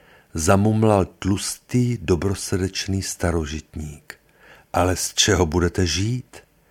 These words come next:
řekl jakoby k andělu, který se nad námi dusil cigaretovým kouřem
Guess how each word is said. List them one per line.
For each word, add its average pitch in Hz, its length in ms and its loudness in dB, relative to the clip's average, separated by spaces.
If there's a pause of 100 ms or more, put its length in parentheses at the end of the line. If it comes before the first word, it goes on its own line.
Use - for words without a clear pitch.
(380)
řekl 101 420 0
jakoby 120 400 2
k - 160 -12
andělu, 90 680 0 (560)
který 107 400 2
se 107 240 2
nad 101 260 4
námi 120 440 2
dusil 104 800 -4
cigaretovým 104 960 0
kouřem 90 760 2